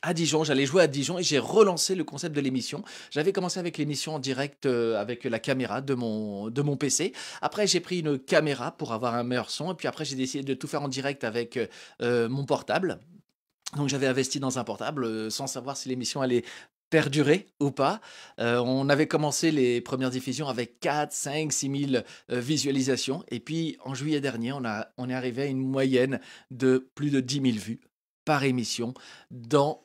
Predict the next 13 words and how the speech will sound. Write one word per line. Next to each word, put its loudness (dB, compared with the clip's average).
en 0
moyenne, 2
entre 0
vingt 4
et 6
jusqu'à 0
trente -2
pays 2
différents, -6
ce -10
qui -12
est -14
juste -12